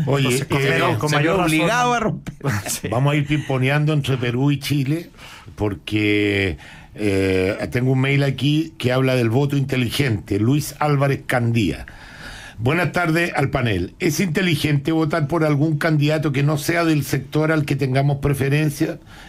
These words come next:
Speaker 1: Ejemplo, soy de derecha. ¿Podría votar por Jadwe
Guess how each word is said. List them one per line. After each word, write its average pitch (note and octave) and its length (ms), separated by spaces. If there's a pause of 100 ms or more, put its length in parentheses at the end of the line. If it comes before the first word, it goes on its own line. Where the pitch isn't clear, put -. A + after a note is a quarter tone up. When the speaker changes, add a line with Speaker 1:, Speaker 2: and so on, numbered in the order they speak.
Speaker 1:
Ejemplo, C#3+ 540
soy F3 220
de E3+ 100 (160)
derecha. G#2+ 380
¿Podría C3 460
votar F3+ 360
por F3+ 180
Jadwe F#3 520